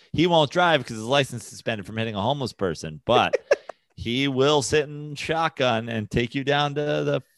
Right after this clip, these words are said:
Speaker 1: Hong Kong club.
Speaker 2: That's what I'm saying. You do all the drugs, all the hookers you want. None of these women are gonna know who you are,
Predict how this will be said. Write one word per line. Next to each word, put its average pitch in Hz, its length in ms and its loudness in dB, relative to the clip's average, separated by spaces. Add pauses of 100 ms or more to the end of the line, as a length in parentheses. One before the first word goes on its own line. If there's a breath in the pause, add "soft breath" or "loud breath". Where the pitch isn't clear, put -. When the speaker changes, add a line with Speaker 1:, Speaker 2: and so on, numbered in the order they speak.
Speaker 1:
Hong 165 280 0
Kong 170 320 2
club. 101 340 2
Speaker 2:
That's - 380 -16
what 143 60 -2
I'm 151 80 -2
saying. 170 460 2 (240)
You 139 100 -6
do 147 220 2
all 165 160 10
the 185 80 8
drugs, 175 840 4 (120)
all 165 200 6
the 175 40 8
hookers 175 400 4
you 175 140 0
want. 208 400 0 (640)
None 180 260 4
of 220 80 2
these 214 160 2
women 208 240 2
are 202 60 0
gonna 202 140 0
know 202 200 -2
who 190 100 2
you 190 300 -2
are, 190 460 0